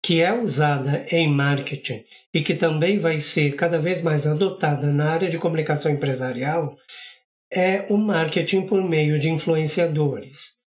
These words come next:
Mas uma questão relacionada com o que a gente falou na tendência anterior tem a ver justamente com o caráter desses influenciadores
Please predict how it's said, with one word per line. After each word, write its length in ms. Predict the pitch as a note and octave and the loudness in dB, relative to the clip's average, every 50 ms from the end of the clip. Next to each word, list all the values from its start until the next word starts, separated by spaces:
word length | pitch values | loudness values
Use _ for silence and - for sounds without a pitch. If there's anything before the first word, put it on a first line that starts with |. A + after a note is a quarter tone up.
| _ _ - - - - _ _ | _ _ -20 -20 -20 -20 _ _
Mas 500 | D#3 D#3+ F#3 G#3+ A3+ F#3 D3 - - - - _ _ _ _ _ _ - | 0 0 2 2 0 0 -2 -4 -8 -14 -18 _ _ _ _ _ _ -2
uma 480 | D#3+ D#3+ D#3+ D#3+ E3 D#3+ E3 E3+ - - _ _ | 0 0 0 0 0 0 -2 -4 -6 -14 _ _
questão 360 | - G3 E3 D3 - A#3 A#3+ B3 | -2 -2 -2 0 0 -2 -2 0
relacionada 760 | F#3 G3 G3+ F3 E3+ - - F3 D#3+ D3+ D3+ D3+ C#3+ C3 D3 | 0 0 0 0 0 0 0 0 2 2 2 0 2 0 0
com 160 | C#3+ - D#3+ | 0 0 -2
o 40 | D3+ | 0
que 100 | D3 F#3+ | 2 0
a 40 | E3+ | 0
gente 280 | D3+ C#3 E3 D#3 D3+ - | 2 2 0 -2 -2 -2
falou 520 | - E3 C#3 C3+ C3+ C#3 C#3 C3 - - - _ - - - - - _ _ _ | -2 0 0 0 0 0 0 -2 -4 -8 -16 _ -20 -20 -20 -20 -20 _ _ _
na 140 | - D#3 D3+ | -2 0 0
tendência 580 | D3+ - F3 F3 D3+ D3 C#3 C3+ C3 - - C#3+ | 2 0 0 2 2 2 2 0 0 0 -2 -2
anterior 640 | C3 - D3+ C3+ C3 C#3+ D3+ E3 F3+ E3+ C#3+ - - - _ _ _ _ | 0 0 0 0 2 2 0 2 2 0 -2 -2 -8 -16 _ _ _ _
tem 200 | - G#3 A3 A3+ | -2 0 2 2
a 60 | G3+ | 0
ver 200 | E3+ D3+ F#3+ G3 | 2 2 0 0
justamente 840 | E3 C#3+ F3 A3+ A#3 A#3 - - E3 D3+ D#3 D#3+ D#3+ D#3 - - - | 0 0 0 0 0 0 0 0 0 2 2 0 0 0 -2 -2 -4
com 320 | - - F3 F3 F3+ F3+ - - - - _ _ | -2 -2 0 0 0 -2 -6 -12 -20 -20 _ _
o 120 | G3+ F#3+ | -4 -2
caráter 840 | F#3+ - A3+ G3 E3+ D3+ E3 F#3 A3 B3 B3+ A#3+ A#3+ - F3+ D#3 C#3+ | 0 0 0 0 2 0 0 2 2 2 2 0 0 0 0 0 0
desses 640 | C3+ D3 D#3+ E3 D#3 - - F3+ E3 D#3+ D3+ - F3 | 0 0 0 0 0 -2 -2 -2 -2 -2 -2 0 0
influenciadores 1200 | F#3 G#3 G#3 - A#3 G3+ F#3 E3+ E3 D#3 - E3+ C#3+ B2 B2 C#3+ D#3+ F3 F#3 E3+ C#3+ B2+ A#2+ - | 0 0 0 0 0 0 2 0 -2 0 0 -2 -2 0 0 0 0 2 2 0 -2 -4 -6 -10